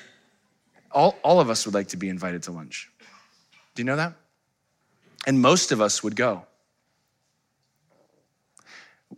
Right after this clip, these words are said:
We, we get hung up by the bass trim in the dining room that's not finished, or the fact that the dog will have to be in the cage, or that someone will say no to us, and our feelings will be hurt.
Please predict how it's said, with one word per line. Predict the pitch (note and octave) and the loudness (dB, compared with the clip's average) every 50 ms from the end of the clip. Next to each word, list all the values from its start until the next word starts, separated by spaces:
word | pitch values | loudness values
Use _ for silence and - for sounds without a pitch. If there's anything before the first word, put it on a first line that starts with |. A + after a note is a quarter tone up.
| _ - | _ -4
We, | - C3+ D#3 E3+ E3 | 4 4 4 4 4
we | C#3 D3 E3 | 2 2 2
get | D#3 E3+ C#3+ | 4 2 0
hung | - D3+ D3 C#3+ | 0 0 0 2
up | C#3 D3 D#3+ - | 2 0 0 2
by | C3+ A#2+ A#2 A2+ | 2 4 4 4
the | A2 G#2+ G#2 | 2 0 -2
bass | G2 B2 C3 C#3+ - - | -2 0 0 0 -2 -2
trim | - - C#3+ C#3 C3+ | -2 -2 -4 -4 -4
in | B2+ | -4
the | A#2 G#2+ | -4 -6
dining | A2 - B2 A#2+ B2 B2+ C3 | -4 0 0 0 0 0 -2
room | C3 B2+ | -4 -4
that's | B2+ A#2+ - | -4 -4 -4
not | C3+ A#2 - | -4 -4 -4
finished, | - C#3+ B2+ B2 B2+ B2+ - - - - | -4 -4 -4 -6 -4 -4 -4 -6 -6 -8
or | - C#3+ A2+ G#2+ G#2+ G#2+ G2 _ - - _ _ - | -10 -8 -6 -4 -4 -6 -8 _ -20 -20 _ _ -10
the | A2+ | -2
fact | - C#3+ A#2+ - - | 2 2 2 2 2
that | B2 | -4
the | G#2+ A2 | -4 0
dog | G#2 A2 A2+ B2 B2+ | 0 4 4 4 2
will | A#2+ A2+ | 2 -2
have | A2 A#2 - | -6 -6 -8
to | - A#2 | -8 -6
be | A#2+ A#2 A#2 | -4 -4 -4
in | A2+ G#2 | -4 -6
the | G#2 | -10
cage, | G2+ - - D3 B2+ A2+ G#2+ G2+ G#2 - - - - - - - - _ - | -12 -8 -6 -4 -2 -2 -4 -4 -4 -6 -6 -8 -8 -14 -20 -20 -20 _ -4
or | - A#2+ A2 | -2 0 0
that | A#2 A2+ | 0 -2
someone | - - - C3+ C3+ C3+ B2+ A#2 | -2 -2 -2 0 0 0 0 -2
will | A2 | -2
say | - - A#2 G#2+ | -2 -2 -2 -2
no | G#2 A2 A#2+ C3+ D#3 | -2 0 0 0 0
to | D3+ - - A2 G#2 | 0 -2 -6 -6 -6
us, | G#2 G#2+ - - - | -4 -4 -6 -6 -8
and | C#3+ C3+ D3 - | -10 -8 -2 0
our | D#3 D#3 C#3 | 0 0 0
feelings | C3+ - - - A#3+ B3+ B3 A#3 G#3 G3+ G#3+ F#3+ | -2 -6 -10 -10 -8 -6 -6 -6 -6 -8 -10 -10
will | F#3+ G#3+ G#3+ G#3+ | -8 -6 -6 -6
be | G#3+ A#3+ | -4 -6
hurt. | G#3+ - B3+ C4+ C4+ B3+ - - - | -6 -6 -6 -8 -8 -10 -12 -16 -18